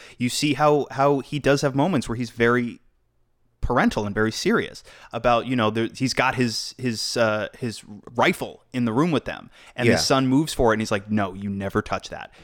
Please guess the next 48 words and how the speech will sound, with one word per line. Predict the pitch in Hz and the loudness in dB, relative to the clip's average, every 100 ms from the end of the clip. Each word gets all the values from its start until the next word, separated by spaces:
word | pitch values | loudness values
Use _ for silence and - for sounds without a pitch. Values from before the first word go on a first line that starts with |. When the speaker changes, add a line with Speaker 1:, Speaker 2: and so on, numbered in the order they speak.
| - - | -20 -10
Speaker 1:
He's | - 131 | -6 -6
looking | 120 123 123 147 135 | -6 -2 0 2 2
out | 120 | 2
for | - | 0
his | 113 | -2
family, | 120 127 127 98 | 2 2 0 -4
and | 98 | -10
it | - | -10
seems | - 127 113 | -4 -4 2
very | 113 117 | 2 4
much | 113 - | 0 -2
like | 117 | -4
he | 120 | -2
only | 120 117 | -2 0
got | 113 110 | -2 -4
involved | 110 104 110 117 117 | -6 2 4 4 4
in | 110 | 0
this | 104 | -2
world | 98 104 104 | -2 0 0
because | 107 104 104 - - | -4 -8 -8 -10 -16
he | |
had | 104 - 110 117 | -18 -6 -6 -4
to, | 120 | -8
to | 110 101 | -10 -10
survive, | - 98 95 95 101 110 95 95 - | -10 -10 -12 -2 2 4 2 -4 -14
to | 120 | -12
provide | 104 98 98 98 95 | -10 -6 -4 -4 -6
for | 95 | -14
his | 95 - | -14 -12
family. | 101 98 67 - - | -10 -10 -10 -16 -6
Speaker 2:
Yeah. | 165 87 87 - _ _ _ _ _ _ _ _ - | -2 0 -2 -16 _ _ _ _ _ _ _ _ -8
Speaker 1:
But | 123 123 - _ _ _ - _ _ 143 | 0 0 -2 _ _ _ -20 _ _ -8
we, | 123 123 | -4 -4
we | 117 | -4
see | 110 - 131 | -4 -2 2
all | 117 127 | 4 4
of | 120 | 2
that. | 101 101 104 | -2 -6 -6
We, | 107 107 | -6 -8
we | 107 | -10
humanize | - 147 147 127 117 113 | -2 0 2 4 2 2
him | 113 107 | 0 -2
to | 110 | -2
the | |
degree | 107 101 107 107 | -4 -4 -2 -4
that | 101 | -6
we | 104 | -10
do, | 107 127 127 110 | -4 0 2 0